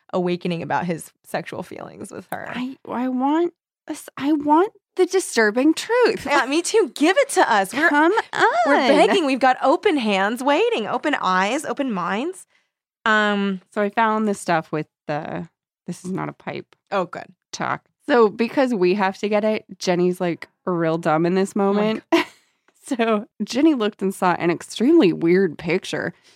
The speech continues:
Speaker 2: It showed a brown pipe, the kind Audrey's father smoked, with the words, "This is not a pipe," under it. Jenny stared at it, feeling stupid. Beside her, Zach was tense, waiting for her response. "But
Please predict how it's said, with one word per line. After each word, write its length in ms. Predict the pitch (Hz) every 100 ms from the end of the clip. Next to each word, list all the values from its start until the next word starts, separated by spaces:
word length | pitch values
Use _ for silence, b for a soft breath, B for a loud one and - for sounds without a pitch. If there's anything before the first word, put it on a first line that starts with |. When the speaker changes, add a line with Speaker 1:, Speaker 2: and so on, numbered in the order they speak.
| b
Speaker 2:
It 220 | - 226 -
showed 180 | 370
a 60 | 349
brown 320 | 208 190 190
pipe, 260 | - 165 -
the 60 | 175
kind 240 | - 185 -
Audrey's 400 | 170 170 180 -
father 320 | 202 226 165
smoked, 400 | - 151 151 -
with 120 | 180
the 100 | 190
words, 340 | 185 180 170 _
"This 280 | 180 185 -
is 140 | 202
not 180 | 175 156
a 60 | 165
pipe," 320 | - 226 -
under 220 | 160 151
it. 160 | 135 139 _ _ -
Jenny 240 | 196 185
stared 300 | 175 170 160
at 100 | 147
it, 200 | - 160
feeling 300 | - 170 160
stupid. 480 | - - 151 - 82 - _ _ _ -
Beside 280 | 196 220
her, 180 | 220 180 -
Zach 280 | 180 180 180
was 240 | 170 -
tense, 420 | - - 160 - -
waiting 320 | 165 165 160
for 180 | - 156
her 180 | 156
response. 640 | 143 151 - 156 139 - _ _ _ _ _ -
"But 240 | 180 -